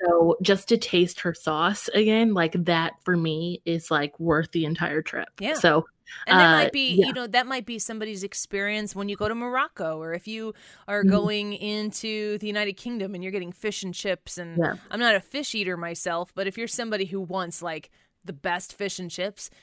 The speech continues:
Speaker 2: you gotta try 'em when you're in the United Kingdom. So those
Speaker 1: Yeah.
Speaker 2: are, it, or, you know, the China Pavilion. We, my husband and
Speaker 1: Mm-hmm.
Speaker 2: I managed to walk through that whole thing and just the culture that is there.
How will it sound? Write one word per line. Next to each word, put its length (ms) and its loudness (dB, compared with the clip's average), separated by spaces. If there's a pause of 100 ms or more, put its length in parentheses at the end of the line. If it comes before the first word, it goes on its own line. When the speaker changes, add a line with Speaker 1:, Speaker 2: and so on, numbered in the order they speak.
Speaker 2:
you 80 -10
gotta 280 -4
try 360 -4
'em 220 -16 (260)
when 160 -6
you're 100 -6
in 60 -10
the 80 -12
United 260 -12
Kingdom. 380 -18
So 400 -4
those 200 -2
Speaker 1:
Yeah. 100 -4
Speaker 2:
are, 20 -18
it, 260 -6
or, 200 2
you 220 -8
know, 200 -2
the 180 -4
China 320 -4
Pavilion. 480 -8
We, 140 -4
my 180 -8
husband 320 0
and 80 2
Speaker 1:
Mm-hmm. 80 -4
Speaker 2:
I 260 -8
managed 400 -8
to 80 -8
walk 300 -8
through 160 -8
that 160 -6
whole 160 -8
thing 320 -10
and 100 -12
just 200 -10
the 40 -16
culture 440 -10
that 100 -12
is 160 -14
there. 320 -8